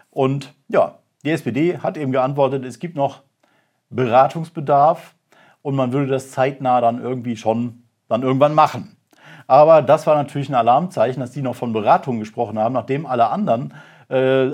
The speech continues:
sich einig waren, ja, äh, wir, das Ganze ist ausberaten, ja, inklusive der S P D,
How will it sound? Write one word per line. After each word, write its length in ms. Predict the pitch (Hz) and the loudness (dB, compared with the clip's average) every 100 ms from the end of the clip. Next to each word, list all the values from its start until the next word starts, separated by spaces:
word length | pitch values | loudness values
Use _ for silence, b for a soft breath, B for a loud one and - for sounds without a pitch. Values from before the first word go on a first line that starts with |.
| - | -4
sich 200 | 131 160 | -6 -4
einig 260 | 147 170 - | -4 -4 -2
waren, 240 | 131 135 | 0 2
ja, 520 | 127 139 147 135 127 | 2 2 2 0 -4
äh, 40 | 127 | -4
wir, 340 | 113 117 120 131 | -8 -8 -6 -6
das 360 | 120 123 123 | -8 -8 -8
Ganze 280 | - 151 151 | -2 -2 -2
ist 60 | - | -6
ausberaten, 840 | 214 214 151 104 117 - 220 190 | -4 -4 -2 2 2 2 -2 -2
ja, 240 | 123 160 - | 0 0 0
inklusive 420 | 190 214 175 160 | -4 -4 -2 -2
der 140 | 143 139 | -2 -4
S 120 | 135 | -6
P 120 | 120 | -6
D, 360 | 127 214 - | -2 -4 -4